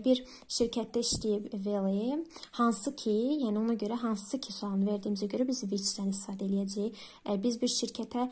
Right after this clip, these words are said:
kim deyə bilmərik, kimin deyə bilmərik, harada deyə bilmərik. Əgər, e, bundan sonra made gəlibsə, fail gəlibsə, biz where-də işlədə bilmərik. Həmçinin whom-u da işlədə bilmərik. Sadəcə which işlədə bilərik, who işlədə bilərik.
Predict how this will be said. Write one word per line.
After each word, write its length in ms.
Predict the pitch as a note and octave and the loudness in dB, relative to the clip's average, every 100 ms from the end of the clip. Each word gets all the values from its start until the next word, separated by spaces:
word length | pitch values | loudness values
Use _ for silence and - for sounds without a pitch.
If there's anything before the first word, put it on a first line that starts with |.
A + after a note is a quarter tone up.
| - | -6
kim 240 | - C4+ B3+ | 0 6 6
deyə 180 | A#3+ G#3+ | 6 4
bilmərik, 440 | G#3+ G#3+ G#3+ G3 | 4 2 2 0
kimin 340 | - A3 G#3+ G#3 | -2 0 2 2
deyə 140 | G3+ | 2
bilmərik, 540 | G3+ G3+ G3 G3 G3 G3 - - - - | 0 0 2 2 2 0 -10 -18 -14 4
harada 420 | C4+ C4 B3+ A#3+ | 6 8 6 4
deyə 200 | A3 A3 G3+ | 2 2 2
bilmərik. 420 | G#3 G3+ F#3+ F#3+ - - | 2 2 0 -2 -6 -8
Əgər, 260 | B3+ A3+ A3 G#3+ - | 0 0 0 -4 -4
e, 220 | A3 G3 | -4 0
bundan 280 | A3+ A#3 B3 | 2 4 4
sonra 420 | - A#3+ A3 F#3+ - - | 4 2 0 -2 -4 0
made 280 | A3 G#3+ G#3+ | 2 4 2
gəlibsə, 440 | G3 G3+ G3 G#3+ - | 0 2 0 -2 0
fail 240 | A#3+ G#3+ | 2 2
gəlibsə, 400 | G3 G3 G3 C#4+ | 2 0 2 0
biz 140 | C4 A3+ | 0 0
where-də 360 | A#3 A3 G3+ | 2 2 0
işlədə 280 | G#3 G3 A3 | -2 -4 -4
bilmərik. 400 | A#3+ G#3+ G3 G3 - - - - | 0 0 0 -2 -8 -20 -8 -2
Həmçinin 320 | A#3+ C4 B3+ | 2 4 4
whom-u 200 | C4 A#3 | 4 4
da 120 | G#3 | 0
işlədə 280 | - G3 G3 | -2 -2 -2
bilmərik. 400 | G3+ G3+ G3+ - - _ - _ _ - - | -2 -4 -4 -12 -20 _ -20 _ _ -20 -14
Sadəcə 460 | - B3 A#3 A#3 B3 | -2 2 2 2 4
which 240 | A#3+ A#3 - | 4 2 -2
işlədə 340 | - A3 G3+ | -4 -2 -4
bilərik, 300 | G3+ G3+ G#3 G3+ | -2 -2 0 0
who 80 | |
işlədə 320 | A3+ - C4 C4+ | 0 0 0 0
bilərik. 400 | C#4 C#4 D4+ | -2 0 0